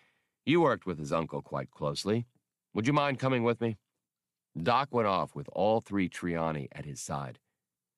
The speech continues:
Paka turned and flipped Han a parting wave. His other paw hand caught up in his father's. Jessa looked at Han. "Well, Solo, thanks. See you around." She turned to go.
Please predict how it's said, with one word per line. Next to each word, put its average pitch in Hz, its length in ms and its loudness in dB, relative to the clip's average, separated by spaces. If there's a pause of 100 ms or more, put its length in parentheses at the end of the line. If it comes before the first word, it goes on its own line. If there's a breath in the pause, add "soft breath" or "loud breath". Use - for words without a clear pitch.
(320 loud breath)
Paka 139 340 0
turned 101 480 2
and 76 220 -6
flipped - 520 -4
Han 87 440 0
a - 60 -12
parting 85 460 -4
wave. 85 300 -4 (300)
His 117 140 0
other 165 200 4
paw 143 300 2
hand 85 340 0 (100)
caught 139 320 2
up 117 240 0
in 90 60 -2
his 85 180 -8
father's. 82 560 -4 (1040)
Jessa 95 580 0
looked 101 260 -2
at 85 80 -2
Han. 80 360 -2 (760)
"Well, 160 200 4
Solo, 80 440 -2 (260)
thanks. 147 440 0 (460)
See 107 180 0
you 123 100 4
around." 131 360 2 (720)
She 107 160 0
turned 101 320 2
to 71 60 -12
go. 76 360 0